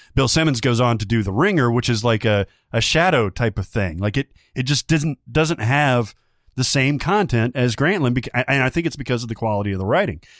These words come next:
So, uh, it's a shame to me that something as culturally rich and diverse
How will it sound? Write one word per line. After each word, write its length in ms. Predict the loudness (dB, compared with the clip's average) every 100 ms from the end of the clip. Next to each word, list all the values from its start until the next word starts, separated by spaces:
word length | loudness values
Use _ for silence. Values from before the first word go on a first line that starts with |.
| -20 -20 _
So, 380 | -2 0 2 4
uh, 180 | 2 2
it's 160 | 0 0
a 80 |
shame 420 | 0 0 0 0 -2
to 120 | 0
me 200 | 0 0
that 160 | -2
something 560 | -2 -2 0 0 0 0
as 140 | -2
culturally 560 | 0 -2 -2 -2 0 2
rich 480 | 2 2 2 -2 -4
and 120 | -2
diverse 680 | 0 0 0 0 0 -4